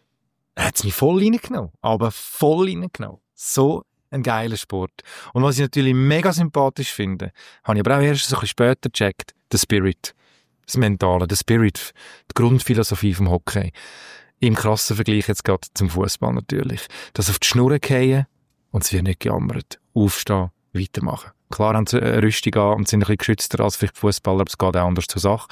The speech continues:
Einfach der ganze Spirit. Und das habe ich gemerkt, wie meinem Sohn das auch eine mega gute, wertvolle Schule ist. Ich glaub, der Spirit vom Hockey mit dem Fighten, mit dem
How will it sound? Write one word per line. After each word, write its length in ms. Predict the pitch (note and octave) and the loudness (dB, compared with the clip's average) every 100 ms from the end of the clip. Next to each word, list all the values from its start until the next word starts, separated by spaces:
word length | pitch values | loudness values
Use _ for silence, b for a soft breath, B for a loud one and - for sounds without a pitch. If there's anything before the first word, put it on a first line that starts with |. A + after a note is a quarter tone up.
| B B B B B B B B | B B B B B B B B
Einfach 280 | B2+ D3+ F#3+ | -4 0 0
der 120 | D3+ | 2
ganze 360 | C3 D#3 D#3 C#3+ | 2 2 0 -2
Spirit. 500 | - C3+ C#3 A2 - | 2 4 4 2 0
Und 180 | A2+ - | -2 0
das 100 | A2 | 2
habe 80 | C3 | 2
ich 60 | |
gemerkt, 360 | - A#2 C#3 - | 2 0 0 0
wie 60 | A#2+ | 2
meinem 160 | G#2+ | 2
Sohn 320 | F#2+ B2+ D#3 D#3+ | 4 2 2 0
das 140 | D3 | 0
auch 340 | B2 A2+ G#2 G#2 | -2 -2 -4 -6
eine 100 | G#2 | -4
mega 240 | C3 E3+ | -4 -4
gute, 420 | D3 D#3 D3+ - | -2 -4 -4 -2
wertvolle 460 | A2 B2+ - B2+ G#2+ | 0 0 -2 -2 0
Schule 300 | G2 A2+ B2+ | 0 0 -2
ist. 280 | F#2+ - - _ _ _ | -6 -12 -16 _ _ _
Ich 120 | B2 | -4
glaub, 320 | - A2 A2 - B B B B B B _ _ - | 0 0 0 -4 B B B B B B _ _ -8
der 80 | A2+ | -4
Spirit 380 | - D3 D#3+ - | 2 4 4 2
vom 160 | B2+ | 0
Hockey 400 | B2 - - G#2 | 0 0 -2 0
mit 200 | G2 F#2+ | 0 -2
dem 140 | G#2+ G2+ | -2 -2
Fighten, 580 | - B2 C3 - A2 G2 | -2 -2 -2 -4 -4 -4
mit 200 | F#2+ G2+ | -4 -6
dem 180 | G2 | -6